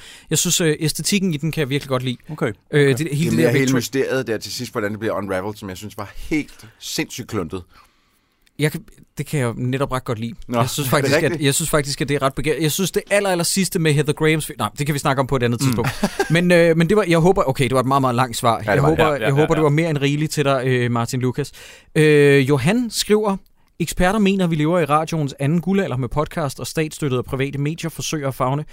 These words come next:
Speaker 1: øh, der forsøger at savne, øh, favne bredere, men lader sig til at ramme færre. Læs P tre for eksempel.
Speaker 3: Mhm.
Speaker 1: Kunne I tænke jer at gøre podcast til jeres levevej?"
Speaker 3: Jeg
Speaker 1: Men
Speaker 3: kunne virkelig, altså det
Speaker 1: Men gør vi ikke det? Er vi ikke
Speaker 3: Ja,
Speaker 1: det?
Speaker 3: næsten. Altså, vi tjener jo ikke så mange penge på det, kan vi sige nu.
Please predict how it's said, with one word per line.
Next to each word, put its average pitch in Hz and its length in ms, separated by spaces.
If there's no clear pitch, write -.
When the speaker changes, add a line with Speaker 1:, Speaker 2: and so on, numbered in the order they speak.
Speaker 1:
øh, 117 640
der 123 60
forsøger 156 320
at 135 80
savne, 139 360
øh, 131 60
favne 131 340
bredere, 165 400
men 160 280
lader 185 280
sig 180 160
til - 140
at 147 220
ramme 151 240
færre. 185 520
Læs 110 340
P - 160
tre 151 240
for 156 120
eksempel. 98 400
Speaker 3:
Mhm. 85 280
Speaker 1:
Kunne - 140
I - 40
tænke 185 340
jer 180 80
at 131 120
gøre 131 160
podcast 151 500
til 139 120
jeres 117 180
levevej?" 143 380
Speaker 3:
Jeg 110 120
Speaker 1:
Men - 80
Speaker 3:
kunne 107 80
virkelig, 107 280
altså 101 160
det 117 280
Speaker 1:
Men 127 160
gør 151 160
vi 220 100
ikke 214 120
det? - 100
Er 147 100
vi - 100
ikke 117 220
Speaker 3:
Ja, 110 160
Speaker 1:
det? 120 60
Speaker 3:
næsten. 110 480
Altså, 85 220
vi 78 60
tjener 98 240
jo 101 40
ikke 110 140
så 110 320
mange 90 260
penge 92 180
på 90 100
det, 85 80
kan 87 120
vi 82 40
sige 87 180
nu. 85 140